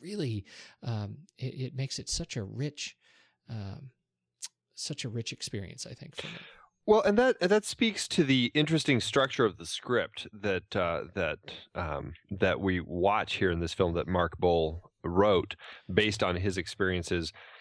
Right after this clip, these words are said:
Speaker 2: um, as an embedded journalist in the war, kind of watching all of this stuff and watching these, these, uh, bomb squads and, and, and following them around. Um, the script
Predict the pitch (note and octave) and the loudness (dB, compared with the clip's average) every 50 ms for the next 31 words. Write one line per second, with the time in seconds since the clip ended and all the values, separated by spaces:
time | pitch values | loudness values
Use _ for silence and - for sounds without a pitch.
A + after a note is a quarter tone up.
0 | - _ _ - F2+ F2+ F2 E2+ E2 - - G2+ G2+ G#2 G2+ G2 F#2+ F#2 F2 F2+ | -20 _ _ -4 -2 -2 0 -2 -2 -2 0 0 2 2 2 0 -2 -2 -2 -2
1 | D#2+ F#2+ F#2+ F#2+ F2+ F2 D#2+ D#2+ - G2+ G2+ G2 F#2+ F2+ E2+ D#2+ D#2 - - - | -2 0 0 0 -2 -4 -6 -4 -2 0 0 0 0 -2 -2 -4 -4 -8 -10 -10
2 | - - _ _ _ _ - A2+ G#2+ G#2 G2+ G2 F2+ E2 D#2+ D#2+ E2 D#2 D2+ C#2+ | -12 -16 _ _ _ _ -2 0 0 2 2 0 0 0 0 0 0 0 -2 -2
3 | - - F#2 F2 D#2+ D2+ E2 E2 E2+ E2+ E2+ - - F2 E2 D#2+ E2 E2 D#2+ D#2 | -2 0 0 0 2 2 2 2 2 2 2 0 0 0 0 2 0 0 0 -2
4 | D#2+ D#2 - - F2 E2 D#2+ - D#2+ E2 E2 E2 E2 D#2+ D#2+ - F2 E2 D#2 D#2+ | -4 -4 0 0 0 0 0 -2 -4 -2 0 0 0 0 0 -2 -2 -2 -2 -4
5 | D#2 D2+ D2 - - - - - D#2+ D#2 D2+ D2 D#2 D2 D2 D2 D2 D#2 D#2 D#2 | -6 -6 -8 -10 -12 -12 -8 -4 -4 -4 -2 -2 -2 -2 -2 -2 -2 0 0 0
6 | D2+ D#2 D2+ - - - - B1 A1+ A#1 - - A1+ A1 A1 - - C#2+ D2 C#2+ | 0 -2 -4 -6 -2 -2 -2 -2 -2 -4 -6 -6 -8 -6 -6 -6 -6 -4 -4 -6
7 | - - - D2 D2 C#2+ C#2 - - - _ - G2 F2+ F2+ F#2+ F#2 F2 E2 D#2+ | -6 -6 -6 -4 -4 -6 -8 -10 -16 -12 _ 2 2 4 4 4 4 4 2 2
8 | D2+ D#2 D#2 D2+ D2+ D#2 D#2+ E2 D#2+ D2+ D2 D2 D2 - - - - - - - | 0 -2 -2 -2 0 0 0 0 0 0 -2 -2 -4 -8 -12 -18 -18 -18 -20 -20
9 | - - _ - A2 A2+ A2 G#2 G2+ F#2+ F#2+ G2 - _ _ _ _ _ _ _ | -20 -12 _ 0 2 2 4 2 2 0 -2 -4 -6 _ _ _ _ _ _ _
10 | _ _ _ _ _ - C3 C3+ C3 C#3+ - - - - G3+ G3 - | _ _ _ _ _ -8 -4 0 0 0 0 2 2 2 0 0 0